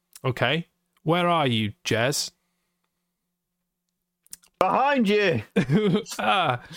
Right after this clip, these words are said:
Speaker 1: I, uh, assume you are somewhere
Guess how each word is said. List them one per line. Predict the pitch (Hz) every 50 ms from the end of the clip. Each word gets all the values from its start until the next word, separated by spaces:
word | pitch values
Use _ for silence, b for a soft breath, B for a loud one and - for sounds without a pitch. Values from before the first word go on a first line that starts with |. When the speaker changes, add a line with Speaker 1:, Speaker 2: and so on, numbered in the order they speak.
| B B B B B B B B B B B B _ _ _ _ _ _ _ _ _ -
Speaker 1:
I, | 139 139 143 139 135 135 143
uh, | 147 147 151 147 143 143 147 143 - _ - _ _ _ _ _ -
assume | 147 - - - - - 247 262 220 143 110 107 110 117 135 147 147 143
you | 135 135 131 131
are | 131 127 127 120
somewhere | - - 135 127 127 123 123 120 120 120 120 120 117 117 -